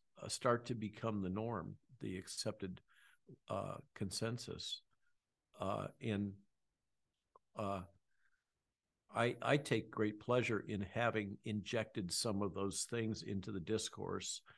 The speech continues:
And I have no problem if somebody else takes ownership of them and carries them forward and waves the flag. Uh, the goal is to get it done.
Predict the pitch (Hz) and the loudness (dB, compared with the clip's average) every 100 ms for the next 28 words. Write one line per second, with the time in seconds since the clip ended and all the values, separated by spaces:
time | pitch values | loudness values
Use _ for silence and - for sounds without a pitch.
0 | - - - 110 104 104 120 98 90 - | -20 -20 -6 0 2 4 4 2 -2 -14
1 | _ 104 110 135 135 123 104 95 95 - | _ 0 4 6 8 8 6 0 -2 -6
2 | 95 120 101 101 101 98 - 104 - 110 | -2 0 2 4 2 0 -2 -4 0 2
3 | 107 - - 104 92 104 98 90 110 101 | 2 2 2 0 2 0 0 -2 2 2
4 | 92 95 90 104 107 110 104 92 - - | 2 -2 -4 2 4 4 4 0 -6 -16
5 | - _ 107 113 104 - 101 110 123 123 | -20 _ 4 6 4 0 0 6 8 10
6 | 107 98 - - - - 107 104 - - | 8 2 -10 -20 -20 0 4 4 4 0
7 | 95 113 139 135 104 - 107 107 101 - | 4 8 10 8 4 2 2 4 2 4
8 | 110 82 | 4 4